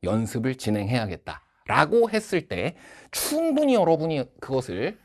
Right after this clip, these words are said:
부족함 없이 전부 해결해낼 수 있도록 주간지입니다. 드럼스틱이에요.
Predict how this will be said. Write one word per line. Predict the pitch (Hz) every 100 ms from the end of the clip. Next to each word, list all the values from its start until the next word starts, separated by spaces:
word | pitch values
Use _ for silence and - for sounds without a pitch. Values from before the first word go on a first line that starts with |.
| _ _ -
부족함 | 190 262 - 277 196
없이 | 127 - - 107 98 190 180
전부 | - 113 123 139
해결해낼 | 160 156 139 95 90
수 | -
있도록 | 80 - 82 170 208 _ _ _ - _ _ _ _ -
주간지입니다. | 139 214 220 - 87 78 76 _ _ _
드럼스틱이에요. | 135 180 190 151 - 117 87 76 92